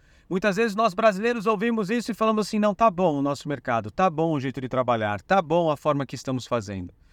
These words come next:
Não está. É uma armadilha da zona de conforto. Dentro dessa empresa de vitaminas, nós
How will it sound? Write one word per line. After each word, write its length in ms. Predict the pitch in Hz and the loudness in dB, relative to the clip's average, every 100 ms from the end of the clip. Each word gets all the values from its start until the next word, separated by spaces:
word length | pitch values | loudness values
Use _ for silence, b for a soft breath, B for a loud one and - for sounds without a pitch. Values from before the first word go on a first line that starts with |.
| _ - | _ -2
Não 340 | 196 247 247 | 2 2 2
está. 460 | 247 - 202 185 151 _ _ _ | -2 0 2 2 0 _ _ _
É 100 | 151 | 0
uma 160 | 170 185 | 2 4
armadilha 560 | 196 202 214 160 196 185 | 4 2 0 0 -2 0
da 80 | |
zona 220 | 175 175 170 | 0 0 -2
de 100 | - | -2
conforto. 580 | 170 - 135 113 - _ _ _ - | -6 -4 -4 -6 -12 _ _ _ -2
Dentro 300 | 175 208 202 | -2 0 0
dessa 220 | 214 214 | 0 0
empresa 560 | 185 190 214 196 214 - | -2 0 -2 -2 -6 -8
de 200 | 147 170 | -8 -6
vitaminas, 760 | 175 190 170 175 185 190 - _ _ - | 0 0 0 0 -2 -2 -6 _ _ -6
nós 360 | 143 151 - | -2 -2 -4